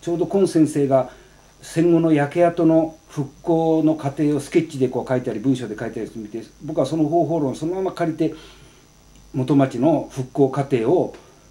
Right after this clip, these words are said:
見てったわけね。そしたら、やっぱ今先生のその観察っていうのは、やっぱり正しかったんだなって思うところがたくさんありましたよね。で、やっぱりそういう意味では、第三の道をね、やっぱり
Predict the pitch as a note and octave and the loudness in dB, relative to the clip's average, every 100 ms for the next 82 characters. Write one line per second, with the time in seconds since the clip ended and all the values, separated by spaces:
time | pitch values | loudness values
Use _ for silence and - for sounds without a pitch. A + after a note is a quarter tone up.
0 | - C3 C3+ B2 F#2 F2 G2 C3 D#3+ - | -12 -6 -4 -4 -6 -12 -2 0 0 -6
1 | - _ _ _ - F3 D3 B2+ - C3 | -20 _ _ _ -8 -4 -2 -2 -4 -6
2 | C#3 D3+ C#3 B2+ B2+ A2+ A#2+ G#2+ B2 - | -4 -4 -2 -4 -4 -6 -6 -10 -14 -14
3 | A#2+ A2 - - B2+ B2+ A2 - C3 A#2 | -12 -12 -12 -8 -8 -8 -12 -12 -8 -6
4 | A2+ - - - - C3 A2+ A2 - A#2 | -6 -10 -20 -14 -10 -10 -10 -14 -10 -10
5 | - A2+ A2 A2 A2+ A2 B2+ - A2 A2+ | -8 -8 -6 -6 -8 -8 -10 -8 -6 -6
6 | G2+ F#2 F2 - - D#3 A2 F2+ - E2 | -8 -12 -14 -14 -4 -4 -4 -8 -12 -12
7 | E3 F#3 - _ - _ _ _ C#3+ D3+ | -12 -12 -16 _ -20 _ _ _ -6 -4
8 | C#3+ - D#3+ C#3+ C3 B2+ _ _ _ _ | -2 -2 2 2 2 -4 _ _ _ _
9 | - F3 G3 A3 F#3+ - - - - _ | -8 -6 -4 0 2 2 -2 -18 -20 _
10 | _ - C#3 D3+ C#3 A#2+ G#2+ G#2 G#2+ - | _ 0 0 2 0 -2 -4 -6 -6 -6
11 | A#2 B2 F3+ - - - _ _ - _ | -2 0 -2 -4 -20 -20 _ _ -20 _
12 | _ - - - - - - G2+ F#2 | _ -20 -20 -20 -20 -14 -8 -6 -6